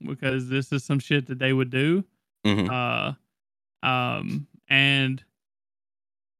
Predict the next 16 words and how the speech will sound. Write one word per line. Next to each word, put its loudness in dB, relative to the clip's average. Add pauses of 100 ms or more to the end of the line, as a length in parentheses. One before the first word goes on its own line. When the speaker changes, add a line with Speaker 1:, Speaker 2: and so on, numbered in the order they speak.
(140)
Speaker 1:
you -2
know, 2
maybe, 8
maybe 4
he's 2
like, 2 (360)
maybe 4
that's 2
why 6
he 6
don't 4
have 4
no 2
magic, 0
right? 0
Maybe, -4